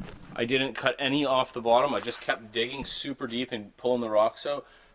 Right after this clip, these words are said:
And then it was, I got it to a little bit too short. So I just used a little wedge in there. She's on. So I'm pretty happy with that.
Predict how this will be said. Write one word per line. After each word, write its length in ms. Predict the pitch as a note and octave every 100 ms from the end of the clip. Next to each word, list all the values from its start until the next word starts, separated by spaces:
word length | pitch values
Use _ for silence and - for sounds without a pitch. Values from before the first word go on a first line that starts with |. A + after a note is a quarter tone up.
| -
And 120 | A#2
then 80 | A#2
it 60 |
was, 160 | A2 G#2+ - -
I 60 |
got 200 | A2+ A#2+
it 60 | A#2
to 100 | A#2+
a 20 |
little 260 | G#2 A#2 B2+
bit 140 | C3
too 160 | - C3
short. 400 | - A#2+ C3 - - -
So 140 | - A2
I 20 |
just 180 | B2 -
used 200 | B2+ B2
a 40 |
little 280 | A#2 A2 - - - _ - _ - -
wedge 300 | A#2 B2+ D3+
in 120 | D#3
there. 200 | E3+ E3 - - - - - - - - - -
She's 220 | - A#2
on. 260 | B2 A#2 G#2 - - - - - -
So 80 | -
I'm 60 | A#2
pretty 220 | D3+ C#3
happy 300 | C3+ B2+ B2
with 200 | A2+ -
that. 320 | A2+ G#2+ A2